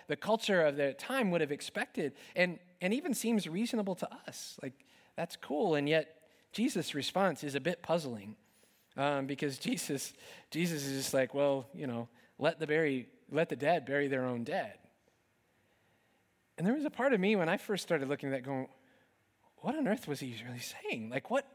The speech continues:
what is the point in that? That seems harsh." And the issue is not with the "bury my dad" part.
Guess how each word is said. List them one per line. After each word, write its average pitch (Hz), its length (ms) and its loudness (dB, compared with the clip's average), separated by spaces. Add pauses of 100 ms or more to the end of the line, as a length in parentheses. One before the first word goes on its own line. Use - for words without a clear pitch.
(460)
what 254 120 -2
is 370 160 2
the 135 100 -4
point - 380 -10
in 180 160 -2
that? 107 340 -10
That 220 160 2
seems 202 400 0 (160)
harsh." - 760 -6 (460)
And 202 80 6
the 220 180 2
issue 277 340 4
is 170 120 2
not 254 220 6
with 226 180 4
the 190 140 8
"bury 196 340 4
my 175 200 4
dad" 214 360 2
part. 131 460 -2